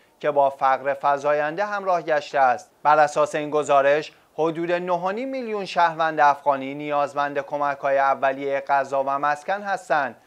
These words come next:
که نسبت به شش و نیم میلیون نفر در آغاز سال دو هزار و نوزده افزایش زیادی داشته است.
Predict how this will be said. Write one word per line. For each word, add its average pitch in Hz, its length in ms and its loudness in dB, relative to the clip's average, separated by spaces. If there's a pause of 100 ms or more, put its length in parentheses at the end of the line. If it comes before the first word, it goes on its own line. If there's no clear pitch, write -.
(260)
که 151 100 -2
نسبت 143 500 0
به 143 100 0
شش 156 320 -8
و 170 60 -4
نیم 240 160 -8
میلیون 214 340 -8
نفر 147 360 2
در 143 240 2
آغاز 214 520 0
سال 175 280 -2
دو 160 140 -2
هزار 143 360 -2
و 139 40 -8
نوزده 135 640 0 (360)
افزایش 139 640 0
زیادی 175 520 -2
داشته 180 360 0
است. 135 360 2